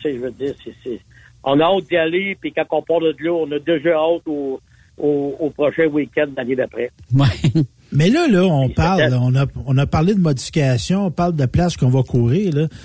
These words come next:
Speaker 3: C'est qui vos principaux adversaires cette année, là ? C'est qui qui est à,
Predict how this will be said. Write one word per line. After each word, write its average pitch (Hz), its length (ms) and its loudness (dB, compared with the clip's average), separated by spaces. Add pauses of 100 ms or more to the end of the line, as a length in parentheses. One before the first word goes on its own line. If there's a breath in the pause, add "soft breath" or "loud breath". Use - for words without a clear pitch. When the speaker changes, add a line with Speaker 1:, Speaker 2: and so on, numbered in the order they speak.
Speaker 3:
C'est - 240 0
qui 381 160 0
vos 175 160 4
principaux 143 680 0
adversaires 135 580 0
cette - 120 -4
année, 131 280 2
là ? 123 140 0
C'est 185 180 0
qui 262 160 -4
qui - 80 -4
est 131 160 0
à, 113 440 0